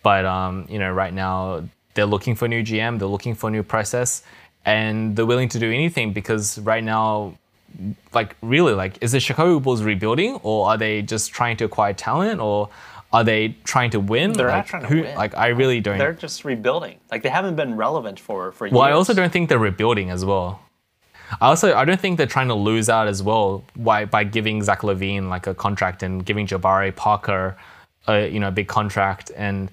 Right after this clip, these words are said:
Speaker 1: um, yeah, I, I don't even know who else they have, but, like, I just,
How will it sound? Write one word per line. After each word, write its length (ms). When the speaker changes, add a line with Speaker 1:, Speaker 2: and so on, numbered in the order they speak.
Speaker 1:
um, 640
yeah, 140
I, 80
I 80
don't 160
even 100
know 140
who 120
else 180
they 100
have, 280
but, 260
like, 320
I 100
just, 300